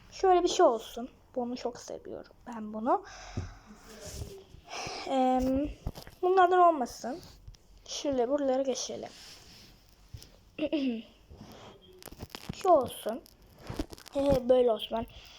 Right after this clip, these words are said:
bunu seviyorum. Em,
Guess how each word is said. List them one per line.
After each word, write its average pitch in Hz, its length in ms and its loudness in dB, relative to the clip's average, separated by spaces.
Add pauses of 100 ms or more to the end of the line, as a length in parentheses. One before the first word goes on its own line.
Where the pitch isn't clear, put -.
(260)
bunu 262 120 -2
seviyorum. 208 600 -6 (1600)
Em, 214 1300 -6